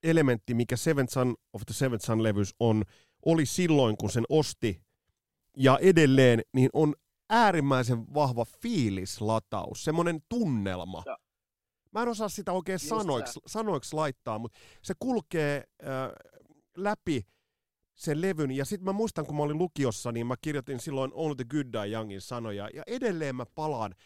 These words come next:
Speaker 1: niiden sanojen ääreen. Mä mietin, että "If I cancel tomorrow, the undead will thank me today."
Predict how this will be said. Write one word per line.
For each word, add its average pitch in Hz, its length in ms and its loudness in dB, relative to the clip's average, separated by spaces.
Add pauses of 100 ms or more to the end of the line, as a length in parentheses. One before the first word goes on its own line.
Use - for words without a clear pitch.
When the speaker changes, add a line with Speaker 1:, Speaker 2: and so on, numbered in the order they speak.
(240)
Speaker 1:
niiden 160 260 0
sanojen 139 460 -2
ääreen. 107 320 -4
Mä 104 100 -8
mietin, 110 380 -8
että 98 300 -14 (680)
"If 170 140 -4
I 185 80 0 (100)
cancel 170 340 -4
tomorrow, 131 480 -2
the 123 120 -6
undead 117 320 -4
will 104 220 -6
thank 110 280 -6
me 98 160 -8
today." 101 480 -8